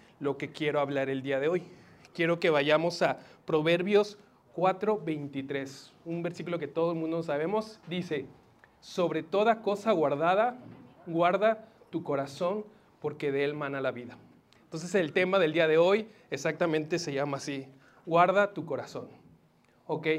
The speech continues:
Todo lo que tenemos, todo lo que hemos dicho, finanzas, salud, alimentación, este, familia, amigos, negocio, trabajo,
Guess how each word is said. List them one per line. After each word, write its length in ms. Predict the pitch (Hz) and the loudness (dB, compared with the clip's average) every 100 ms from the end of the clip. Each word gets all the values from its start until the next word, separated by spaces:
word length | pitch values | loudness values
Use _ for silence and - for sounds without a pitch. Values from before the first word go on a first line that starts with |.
| 156 - - | -4 -18 -4
Todo 200 | - 277 | 10 12
lo 120 | 277 254 | 12 8
que 80 | |
tenemos, 480 | 220 196 220 247 247 | 2 2 4 2 4
todo 140 | 226 240 | 6 6
lo 100 | 233 | 6
que 100 | 226 | 4
hemos 220 | 208 180 | 2 0
dicho, 480 | 220 220 226 214 214 - - _ _ _ _ _ _ - - | -2 2 4 4 2 -16 -20 _ _ _ _ _ _ -20 -8
finanzas, 960 | 202 180 214 226 214 208 196 196 190 - - | -2 6 8 6 4 4 6 4 0 -10 -18
salud, 800 | - 156 139 170 190 185 180 175 - - | -8 -4 0 4 6 6 6 4 -4 -14
alimentación, 1300 | 160 143 139 135 127 - 175 170 165 165 165 156 151 - _ | -10 -6 -6 -6 -8 -6 -2 2 4 4 2 -2 -8 -18 _
este, 340 | 147 135 135 131 | -10 -8 -6 -4
familia, 920 | 139 131 165 170 165 156 151 143 - | -2 0 0 0 2 2 2 -2 -16
amigos, 640 | 139 143 156 151 151 147 147 - | -12 -6 -4 0 2 0 -2 -12
negocio, 680 | 143 135 147 160 151 170 147 | -8 -2 2 2 2 -6 -6
trabajo, 680 | 131 127 143 156 - 165 | -2 2 4 4 2 -2